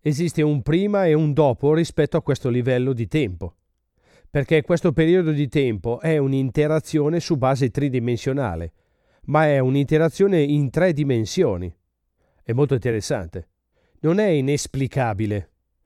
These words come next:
Il tempo non è inesplicabile neanche un po'. È solo una coazione. E se voi foste in grado di fermare improvvisamente quella coazione, cadreste indietro o avanti nel tempo.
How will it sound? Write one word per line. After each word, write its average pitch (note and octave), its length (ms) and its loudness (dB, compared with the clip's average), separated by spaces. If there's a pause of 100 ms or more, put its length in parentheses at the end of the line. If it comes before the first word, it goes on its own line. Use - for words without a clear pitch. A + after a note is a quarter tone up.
(180)
Il E3 180 0
tempo D3 300 2
non C#3+ 200 2
è D#3+ 60 2
inesplicabile B2+ 840 -2
neanche D3+ 400 0
un A2+ 120 -2
po'. C3 300 -2 (720)
È E3 120 0
solo A#3+ 380 2
una G3 240 0
coazione. D3+ 840 -2 (1300)
E D3 160 0
se E3+ 280 2
voi F#3 340 4
foste E3+ 360 0
in A#2 80 0
grado C#3+ 280 2
di C3 120 0
fermare C3+ 480 0
improvvisamente C3 800 0
quella B2 320 -2
coazione, A#2+ 840 -2 (280)
cadreste D#3+ 560 0
indietro D3 580 0
o F#3 220 2
avanti D#3 360 0
nel A#2+ 200 0
tempo. F#2+ 440 -2